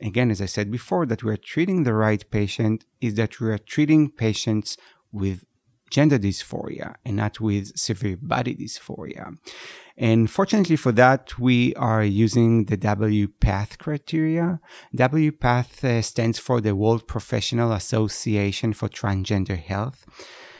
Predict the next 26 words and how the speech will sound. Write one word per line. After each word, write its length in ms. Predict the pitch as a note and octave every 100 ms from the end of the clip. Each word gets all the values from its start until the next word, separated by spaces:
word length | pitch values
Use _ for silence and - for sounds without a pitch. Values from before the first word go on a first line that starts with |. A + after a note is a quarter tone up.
| -
Uh, 440 | A#2+ A2+ A2+ A2+ A#2+ - _ _ -
the 160 | C3 B2+
World 220 | E3 F3+
Professional 480 | C3+ D#3+ C#3+ D3 C3 _ _ _ -
Association 720 | - C3 B2+ B2+ A#2+ - B2
for 120 | A2+
Transgender 540 | - A#2 A2+ A2+ G#2
Health, 460 | F2+ A#2+ A#2+ A2+ - -
uh, 340 | A2 G2+ G2+ F#2+ _ _ _ _ _ _ _ _ -
put 200 | D#3 D3
a 80 |
guideline 840 | A2+ A2+ A#2+ A2 A2 G#2 G#2 G#2+ G#2
for, 520 | - G#2+ G#2 G#2 - -
uh, 360 | G#2 G2+ G2+ - -
all 320 | C3 C#3+ C#3
surgical 1000 | B2 - - - - B2+ A#2+ A#2 A#2+ A#2
and 260 | - A#2+ A#2+
medical 320 | A#2 - A2+
providers. 840 | - A2 F2+ G2 G2+ F#2 F#2 - - - - - -
These 160 | C#3
are 100 | D3+
guidelines 600 | B2+ A#2+ A#2 A#2 A2+ A2
to 100 | -
protect 420 | - G#2+ - A#2+
the 80 | -
patients 640 | - C3 B2 - A#2+ -